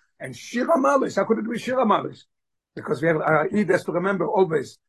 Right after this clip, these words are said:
whenever he's in Golus, he has to live above and higher than Golus.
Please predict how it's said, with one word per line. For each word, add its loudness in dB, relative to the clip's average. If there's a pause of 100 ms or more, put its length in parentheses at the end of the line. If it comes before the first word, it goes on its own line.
(140)
whenever 0
he's 0
in -2
Golus, 0
he -4
has -6
to -12
live -4 (300)
above 4
and 0
higher 4
than -4
Golus. -8